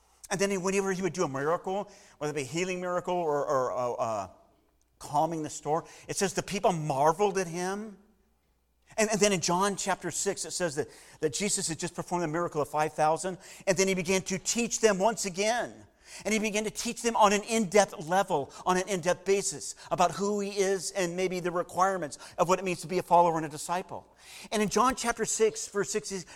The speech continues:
remember what happens? It says this, "The people no longer wanted to associate with Jesus." They no longer wanted to associate with Jesus.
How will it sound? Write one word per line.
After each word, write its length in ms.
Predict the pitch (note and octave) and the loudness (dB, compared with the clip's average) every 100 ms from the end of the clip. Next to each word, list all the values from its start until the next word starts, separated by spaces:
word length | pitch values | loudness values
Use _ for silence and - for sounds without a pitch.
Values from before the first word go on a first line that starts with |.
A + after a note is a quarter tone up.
| - | 0
remember 320 | G#3 B3 D4+ | 2 4 4
what 140 | D4 | 4
happens? 640 | G#3 A3+ D4+ C#4 C4+ - - _ _ _ _ _ - | 2 -4 -6 -10 -10 -14 -18 _ _ _ _ _ -14
It 60 | |
says 240 | - G#3 E3+ | -6 -6 -2
this, 380 | A3 - - - _ _ _ _ _ _ _ _ - | -4 -4 -12 -18 _ _ _ _ _ _ _ _ -20
"The 60 | - | -14
people 320 | F#3+ G3+ A3 | -10 -6 -4
no 200 | F3+ F3+ | -2 -4
longer 340 | E3+ F3 F3 | -4 -6 -6
wanted 240 | D3 D3 C3+ | -6 -8 -8
to 100 | C3 | -10
associate 520 | - C3 B2 B2+ A#2+ | -8 -8 -10 -12 -14
with 120 | A#2 | -14
Jesus." 640 | - A2+ - G2 - - - _ _ _ _ _ _ _ _ _ - | -14 -14 -18 -18 -18 -20 -20 _ _ _ _ _ _ _ _ _ -14
They 120 | A#2+ | -8
no 160 | D3 | -6
longer 300 | D#3+ D#3 D#3 | -4 -4 -4
wanted 260 | C3 C3+ B2+ | -6 -6 -8
to 160 | B2 A2+ | -8 -8
associate 500 | - A2+ - A#2 G2+ | -8 -8 -8 -10 -12
with 100 | G2+ | -14
Jesus. 580 | - G2 - D2 - | -14 -14 -16 -16 -18